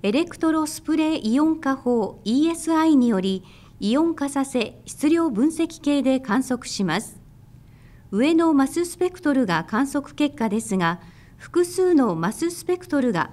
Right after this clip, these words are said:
観測されていることがわかります。これはイーエスアイによりプロトンが孵化して電荷を持つのですが、孵化するプロトンの数が異なったイオンが観測されているためです。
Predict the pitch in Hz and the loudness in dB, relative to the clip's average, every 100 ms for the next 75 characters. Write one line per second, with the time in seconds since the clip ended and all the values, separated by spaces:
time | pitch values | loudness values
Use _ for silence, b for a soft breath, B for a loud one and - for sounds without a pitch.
0 | - 190 277 311 - 302 294 294 294 285 | -4 -2 -2 -6 -4 -2 -2 0 0 0
1 | 285 277 294 247 156 165 202 165 143 214 | -2 -2 0 0 -2 -4 -4 -2 -2 -4
2 | - - - - b b b b b - | -8 -20 -20 -20 b b b b b -6
3 | 240 247 214 208 214 B B B 208 262 | 0 2 4 2 0 B B B -2 2
4 | 320 320 320 302 311 277 247 226 202 202 | 2 2 2 4 6 6 4 4 0 -2
5 | - - - 359 349 285 247 202 240 - | -8 -6 0 0 2 2 2 2 -2 -4
6 | 277 277 - 185 160 147 233 294 311 302 | -2 -2 -2 -2 0 0 0 0 2 4
7 | 294 311 262 247 196 233 196 175 180 B | 4 2 0 0 -2 -2 0 0 0 B
8 | B B B - 349 359 320 277 269 - | B B B -4 -2 0 0 0 0 0
9 | 339 339 277 240 247 254 254 233 180 151 | 0 2 2 2 0 0 0 0 0 -2
10 | - 220 311 349 359 - 262 247 254 226 | -4 -2 2 2 0 -2 0 2 2 2
11 | 156 - - 190 269 277 277 269 269 262 | 0 -4 -4 -2 -2 -4 -6 -2 -2 0
12 | 254 240 247 240 220 170 151 - - | 0 0 0 0 0 0 -4 -6 -14